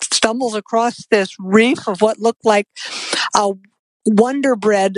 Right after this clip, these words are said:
loaves, uh, big rectangular loaves of silver.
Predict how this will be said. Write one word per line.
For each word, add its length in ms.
loaves, 640
uh, 220
big 480
rectangular 960
loaves 720
of 120
silver. 500